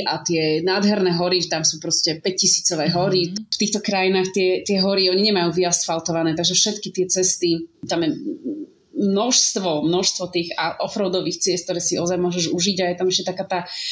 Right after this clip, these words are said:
Speaker 1: sloboda pohybu v tom zmysle, že oni to nejak úplne neriešia, kde sa s tým autom trepeš.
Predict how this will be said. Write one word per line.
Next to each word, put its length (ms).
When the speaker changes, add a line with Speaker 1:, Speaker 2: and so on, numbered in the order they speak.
Speaker 1:
sloboda 500
pohybu 480
v 100
tom 140
zmysle, 400
že 160
oni 220
to 120
nejak 220
úplne 320
neriešia, 480
kde 160
sa 160
s 160
tým 160
autom 300
trepeš. 500